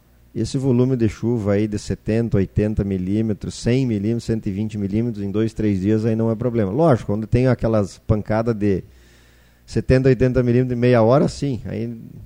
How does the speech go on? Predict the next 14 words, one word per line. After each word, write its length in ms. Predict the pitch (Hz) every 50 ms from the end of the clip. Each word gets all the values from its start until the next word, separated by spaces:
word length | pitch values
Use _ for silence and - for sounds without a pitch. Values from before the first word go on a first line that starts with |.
| - - - - -
mesmo 840 | - - 101 104 107 107 107 110 123 147 165 196 208 220 208 190 185
assim, 340 | 170 - - - 156 160 156
onde 200 | 147 151 156 147
tem 180 | - 143 147
cobertura, 640 | 143 151 139 127 127 117 113 - - 120 120 131 139 139
o 240 | 135 131 131 135 131 -
problema 640 | 135 131 113 107 107 113 117 120 123 123 123 123
é 100 | 120 120
amenizado 760 | 120 120 120 120 123 123 120 107 104 113 113 117 120 117 120 - -
ou 180 | 98 117 120 117
praticamente 760 | - - 120 117 - - - 127 107 104 104 107 107 - 113
não 240 | 110 107 104 110
existe, 440 | 113 117 101 95 87 76 - - -
tá? 260 | - - 80 92 101